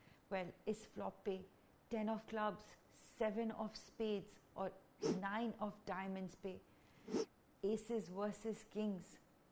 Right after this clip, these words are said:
एस्फेंदियारी को सिर्फ एक किंग ही बचा सकता है इस फ्लॉप पे, लेकिन अब यहाँ जैक के आने की वजह से उनको एक क्वीन भी बचाती है, लेकिन निगरानो के पास दो क्वींस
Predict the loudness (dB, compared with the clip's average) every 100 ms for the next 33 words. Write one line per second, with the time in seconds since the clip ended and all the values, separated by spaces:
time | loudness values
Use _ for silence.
0 | -20 -20 -20 -20 -20 -6 -4 -2 0 4
1 | 6 6 4 0 -4 -4 0 0 0 -6
2 | -2 -2 -2 -4 -2 0 0 0 0 0
3 | -4 -4 -8 -4 -4 -2 -4 -8 -18 -20
4 | -20 -20 -6 2 2 2 2 6 6 6
5 | 4 4 -4 -8 2 4 4 4 0 -2
6 | 2 2 2 -2 -2 -2 -8 -14 -20 0
7 | 6 6 4 -6 -18 -20 -6 -4 0 2
8 | 2 0 0 0 2 2 0 0 -4 -6
9 | -18 -20 -20 -4 0 2 4 4 2 -2
10 | -2 2 4 6 6 6 8 6 6 2
11 | 4 4 2 2 2 4 2 2 0 4
12 | 4 6 4 4 0 2 4 4 6 6
13 | 4 2 2 0